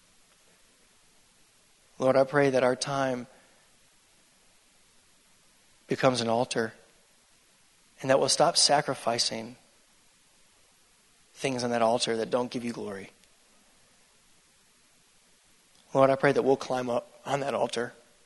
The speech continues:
and we'll give you all of us. What else do we have but our time? Lord, create in us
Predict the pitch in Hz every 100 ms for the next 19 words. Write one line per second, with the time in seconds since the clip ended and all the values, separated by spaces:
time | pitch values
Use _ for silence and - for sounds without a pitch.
0 | _ _ _ - 127 143 143 143 143 180
1 | 123 113 - - - _ _ _ _ _
2 | _ _ _ _ _ _ _ _ _ _
3 | _ - 156 165 - 156 135 143 127 123
4 | 120 - 139 113 - - _ _ _ _
5 | _ _ _ _ _ _ _ _ _ _
6 | _ _ _ _ _ _ _ _ _ _
7 | _ _ _ _ _ _ _ 127 131 139
8 | 131 135 _ _ _ _ _ _ _ _
9 | _ - - 139 151 143 - -